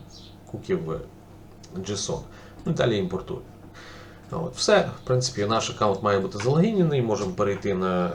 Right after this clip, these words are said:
twitter com і подивитися. Як бачимо, от,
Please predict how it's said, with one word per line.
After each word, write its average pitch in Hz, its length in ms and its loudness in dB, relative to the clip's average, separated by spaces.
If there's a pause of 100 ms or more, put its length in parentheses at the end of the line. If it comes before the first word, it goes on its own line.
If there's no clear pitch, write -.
(140)
twitter 101 300 2 (240)
com 170 340 8 (1600)
і 135 60 -6
подивитися. 90 560 0 (4000)
Як 107 140 -2
бачимо, 123 380 6
от, 82 80 -6